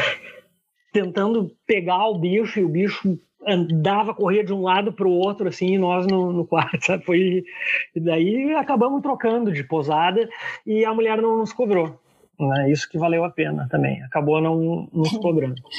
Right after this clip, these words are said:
Speaker 2: Eu tenho uma história assustadora de ratos pra contar, mas eu vou deixar pra parte de acampamento, porque eu tenho outras pra contar aqui.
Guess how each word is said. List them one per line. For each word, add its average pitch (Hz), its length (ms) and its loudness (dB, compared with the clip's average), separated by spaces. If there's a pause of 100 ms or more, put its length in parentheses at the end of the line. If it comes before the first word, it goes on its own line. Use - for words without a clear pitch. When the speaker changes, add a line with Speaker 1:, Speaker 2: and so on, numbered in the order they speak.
(160)
Speaker 2:
Eu 226 180 -4
tenho 240 280 0
uma 254 120 0
história 247 400 0
assustadora 233 800 -6
de 190 100 -10
ratos 185 340 -8
pra 196 160 -12
contar, 185 340 -6
mas 202 140 -6
eu 233 80 -6
vou 208 120 -8
deixar 202 260 -8
pra 208 160 -2
parte 202 340 -6
de 196 100 -4
acampamento, 214 720 -4
porque 202 200 -10
eu 240 40 -8
tenho 226 240 -4
outras 226 440 -2
pra 208 160 -12
contar 190 280 -8
aqui. 196 300 -14